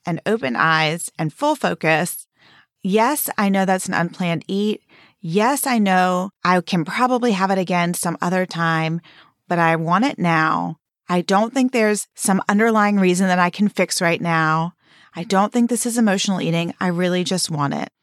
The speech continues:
And just be fully conscious when we choose. I also, in that process, want us to ask ourselves, is this truly a once-in-a-lifetime experience?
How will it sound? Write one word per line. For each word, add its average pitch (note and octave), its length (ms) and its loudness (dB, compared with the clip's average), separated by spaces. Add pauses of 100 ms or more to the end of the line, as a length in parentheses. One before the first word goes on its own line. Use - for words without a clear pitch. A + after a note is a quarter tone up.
(680)
And G3+ 140 2
just A3 320 0
be F#3+ 240 0
fully A3+ 540 0
conscious E3+ 480 -2
when F3 100 0
we E3 120 -2
choose. - 600 -6 (640)
I A3 160 0
also, C4+ 800 0 (180)
in C4+ 180 2
that C#4 180 0
process, F3+ 480 -2
want F#3 140 0
us F3+ 120 -2
to - 160 -4
ask A#3 260 0
ourselves, E3+ 540 -4 (320)
is E4+ 140 0
this G#4+ 180 2
truly F4+ 320 -2
a E4+ 80 2
once-in-a-lifetime A#3 800 0
experience? - 800 -4